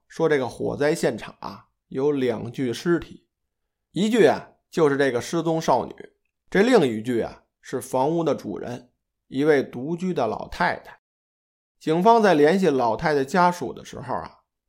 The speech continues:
发现她有个儿子，一个叫做连沼宽一的男人。他可是警方眼中的恶徒啊。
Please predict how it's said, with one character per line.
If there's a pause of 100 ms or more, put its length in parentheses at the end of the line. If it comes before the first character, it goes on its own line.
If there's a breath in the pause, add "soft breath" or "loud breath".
(100)
发
现
她
有
个
儿
子， (420)
一
个
叫
做 (120)
连
沼
宽
一
的
男
人。 (760)
他
可
是
警
方 (240)
眼
中
的
恶
徒
啊。